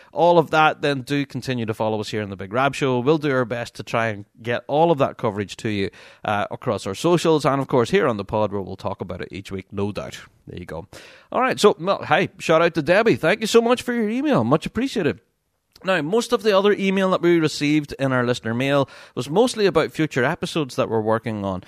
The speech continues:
uh, all the way through the holidays, I guess, into the start of next year. So we are planning for some big episodes, including we did get some interest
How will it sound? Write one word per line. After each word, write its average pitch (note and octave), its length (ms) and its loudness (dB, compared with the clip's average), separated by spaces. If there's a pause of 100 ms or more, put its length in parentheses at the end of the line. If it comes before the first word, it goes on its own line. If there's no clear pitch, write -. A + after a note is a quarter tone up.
(240)
uh, A2+ 240 0
all D#3 180 2
the E3+ 60 2
way D#3 140 4
through D3+ 480 -2
the C3 80 -2
holidays, C#3 540 0
I B2+ 60 -2
guess, B2 300 -8
into B2+ 280 -4
the A#2+ 80 -8
start C3 280 -6
of C3 80 -8
next A#2 320 -8
year. C#3 220 0
So A2 140 -6
we A2 160 -6
are D3+ 180 0
planning F3 400 -2
for F3 100 -2
some D#3 220 -2
big C#3 220 -2
episodes, C3+ 560 -2 (320)
including G3+ 440 0
we D#3+ 100 4
did G3+ 180 0
get A3 180 0
some F3+ 220 0
interest E3 640 0